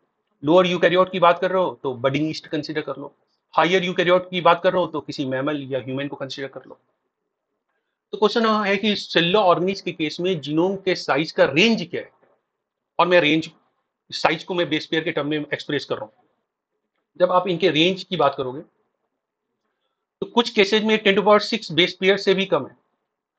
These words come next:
और कुछ में ten to power eleven base pair से भी ज़्यादा है। इसका मतलब है कि आप एक broad range शो कर रहे हो,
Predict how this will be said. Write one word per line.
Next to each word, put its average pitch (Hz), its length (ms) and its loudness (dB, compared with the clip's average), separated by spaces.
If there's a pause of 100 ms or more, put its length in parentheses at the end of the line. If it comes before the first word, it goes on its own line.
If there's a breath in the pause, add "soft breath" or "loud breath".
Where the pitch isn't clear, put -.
(300)
और 165 120 4
कुछ 196 280 -4
में 196 240 2 (200)
ten 175 140 2
to 170 60 -6
power 185 260 6
eleven 175 280 0
base 160 180 -6
pair 156 180 -4
से 151 140 -8
भी 151 100 -6
ज़्यादा 110 240 -8
है। - 80 -20 (1040)
इसका - 140 0
मतलब 202 240 2
है 214 80 6
कि 214 300 -2
आप 185 160 4
एक 202 240 -8
broad 226 380 4
range 240 200 -4
शो 226 160 -6
कर 196 120 -6
रहे 160 120 -10
हो, - 140 -16